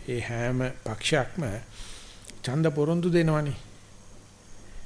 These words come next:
ඡන්ද පොරොන්දු දුන්නාට ඒගොල්ලෝ මේ රටවැසියන් කෙරේ අනුකම්පාවෙන් කරන්න හිතනවා කියලා හිතනවද?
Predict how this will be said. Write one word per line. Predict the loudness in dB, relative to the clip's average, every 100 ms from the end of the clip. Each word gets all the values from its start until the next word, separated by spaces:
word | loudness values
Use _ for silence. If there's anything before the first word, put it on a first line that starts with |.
| -6
ඡන්ද | 0 2 2
පොරොන්දු | 2 2 2
දුන්නාට | 0 0 2 2 2
ඒගොල්ලෝ | 2 4 2 2
මේ | 2
රටවැසියන් | 0 0 2 2 2 0 2
කෙරේ | 2 2
අනුකම්පාවෙන් | 0 0 0 0 0 2 0
කරන්න | 2 2 2
හිතනවා | 2 2 2
කියලා | 4 2
හිතනවද? | 2 -4